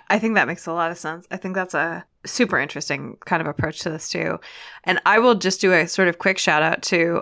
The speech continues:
a book that we've talked about before, A Lot Like Adios by Alexis Daria, which is a book I know that we both really enjoy. And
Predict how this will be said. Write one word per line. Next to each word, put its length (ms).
a 60
book 180
that 100
we've 120
talked 180
about 200
before, 540
A 60
Lot 180
Like 220
Adios 640
by 300
Alexis 380
Daria, 640
which 220
is 140
a 40
book 260
I 80
know 160
that 100
we 120
both 280
really 200
enjoy. 580
And 340